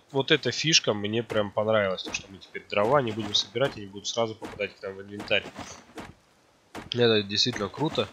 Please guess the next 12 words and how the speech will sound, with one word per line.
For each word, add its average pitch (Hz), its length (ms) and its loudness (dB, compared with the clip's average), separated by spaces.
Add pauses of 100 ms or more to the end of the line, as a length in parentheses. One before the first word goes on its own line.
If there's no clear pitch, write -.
(920)
<clears throat> 139 1000 4 (960)
Не 110 280 -6
надо 117 240 4
тратить 110 380 -2
лишнего 107 320 2
времени. 101 380 -2 (1040)
Ой, 104 120 -10
нихера, 110 360 -6
сколько 107 320 -12
здесь? 95 240 -8 (1900)
Так, 95 260 -12 (120)
окей. 101 460 -10